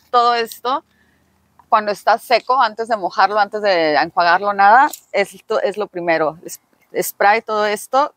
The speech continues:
con un producto que suelte la grasa y los productos de asfalto. Y como es verano en Noruega, vamos a empezar con este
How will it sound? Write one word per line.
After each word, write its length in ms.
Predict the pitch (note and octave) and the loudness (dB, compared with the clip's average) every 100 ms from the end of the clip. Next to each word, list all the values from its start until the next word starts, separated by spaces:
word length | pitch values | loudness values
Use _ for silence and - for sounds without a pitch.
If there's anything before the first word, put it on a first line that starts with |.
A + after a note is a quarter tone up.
| _ | _
con 380 | A3 G#3 A3 A3 _ - - _ _ _ | -2 0 -4 -12 _ -20 -20 _ _ _
un 140 | A3+ | -10
producto 600 | G#3+ A#3+ A#3+ - - C#4 - - | 0 4 4 2 2 2 0 -2
que 240 | C4 C4 C#4 | 2 2 0
suelte 720 | - C4 A#3+ A3 - A#3 A#3+ B3+ - _ _ _ | -4 2 2 2 0 2 2 0 -16 _ _ _
la 200 | G3+ G3 | 0 2
grasa 480 | G3 B3+ C4+ E4 F4 - | 4 2 2 2 2 -2
y 320 | C4+ C#4+ D4+ | -2 0 2
los 240 | C4+ B3+ - | 2 0 2
productos 400 | B3 G#3+ A#3+ A3 | 0 0 -4 0
de 160 | B3 - | 0 0
asfalto. 500 | A#3 - F3+ - - _ _ _ _ _ _ _ _ _ _ _ - - - - | -4 -2 -4 -4 -14 _ _ _ _ _ _ _ _ _ _ _ -20 -20 -20 -12
Y 80 | - | -4
como 220 | B3 B3 | 0 2
es 100 | C#4 | 4
verano 400 | C4+ E4+ A#3 A#3+ | 4 4 4 4
en 60 | C#4+ | 4
Noruega, 520 | A3 F#3+ F3+ G#3+ C#4+ D4+ - | 4 4 4 4 2 -4 -2
vamos 320 | G#3 G#3+ A3+ | 0 2 0
a 60 | |
empezar 640 | A3 G#3 E3+ - G3 B3 - _ | -2 -2 -4 2 2 2 -2 _
con 220 | G#3 G3+ | 0 0
este 540 | A3 G#3+ - A3 B3 | -2 -4 -4 0 0